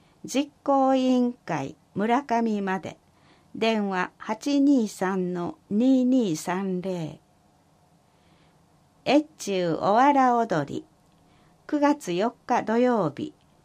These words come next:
午後五時から七時三十分。雨天の時は五日日曜日。大都市公園。講習会。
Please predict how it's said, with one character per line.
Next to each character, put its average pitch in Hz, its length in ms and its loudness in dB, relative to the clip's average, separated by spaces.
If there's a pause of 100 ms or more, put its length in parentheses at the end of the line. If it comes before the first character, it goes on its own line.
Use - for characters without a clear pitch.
(200)
午 262 160 4
後 175 180 2
五 269 160 2
時 247 160 -4
か 165 200 -4
ら 170 160 0
七 - 260 -4
時 254 160 -2
三 208 340 -2
十 185 180 -4 (180)
分。 131 280 -10 (720)
雨 240 100 -2
天 247 280 2
の 170 120 -2
時 185 360 -6
は 170 240 -4 (120)
五 220 280 -8
日 - 380 -6
日 214 400 -4
曜 175 320 -4
日。 - 140 -14 (1040)
大 254 180 2
都 285 180 2
市 285 180 -4
公 202 400 -2
園。 147 260 -12 (1500)
講 302 260 4
習 277 380 0
会。 - 420 -12